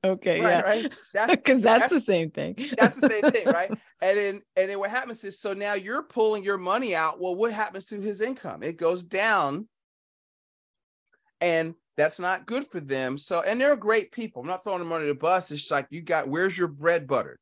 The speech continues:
Speaker 2: And so
Speaker 1: Yeah.
Speaker 2: there's, there's four asset class, right? 'Cause if you look at the Forbes four hundred, here's the asset classes. Business, I got this from Rich Dad Poor Dad. So Curtis has no original thoughts. I mean, I, I've just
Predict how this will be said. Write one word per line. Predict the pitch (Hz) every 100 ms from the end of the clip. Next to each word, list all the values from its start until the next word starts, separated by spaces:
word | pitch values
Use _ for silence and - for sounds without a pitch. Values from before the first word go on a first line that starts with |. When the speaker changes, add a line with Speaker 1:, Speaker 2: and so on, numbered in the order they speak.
| _ _ _
Speaker 2:
And | - 147 147
so | 170 143 131
Speaker 1:
Yeah. | 139 _ _ -
Speaker 2:
there's, | 151 156 147 - -
there's | 143 147
four | - 240 233
asset | 143 127 113
class, | - 90 95
right? | 127
'Cause | - 165
if |
you | 233
look | 254
at | 180
the |
Forbes | 170 196 190
four | 196 185
hundred, | 185 226 311 _ _ _ _ _ _ -
here's | 175 240
the | 220 185 -
asset | 190 196 123
classes. | - 87 - 107 -
Business, | 175 208 208
I | 170
got | 180
this | 185
from | 165
Rich | 147
Dad | 147 120
Poor | - 110
Dad. | 78 -
So | 104
Curtis | - 147
has | 151 123
no | 127
original | 120 113 107
thoughts. | 104 92 - 101
I |
mean, | 104 101
I, | 107 -
I've | 107 220
just | 226 381